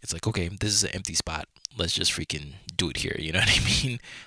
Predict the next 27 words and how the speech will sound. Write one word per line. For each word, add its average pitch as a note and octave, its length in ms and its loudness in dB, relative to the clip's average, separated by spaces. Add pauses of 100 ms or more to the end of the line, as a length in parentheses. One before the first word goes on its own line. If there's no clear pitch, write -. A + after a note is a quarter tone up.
Let's - 140 0
just E2+ 140 4
put - 120 2
all F2 80 0
the D#2+ 100 2
equipment D#2+ 380 -6
here F2 220 -4
and F2 140 -6
then E2+ 100 -10
the - 60 -16
television F2 640 -4
and F2+ 120 -8
all - 80 -10
that - 120 -6
good - 100 -4
stuff. - 340 -4 (460)
So, - 260 -2 (1600)
um, F2 480 -4 (840)
she, G#2 400 6
she, - 400 0
she, G2+ 400 0 (400)
he - 400 -4
asks - 420 2
her F#2 160 2
to - 80 -4
rate D3+ 240 2
it. D#3+ 140 2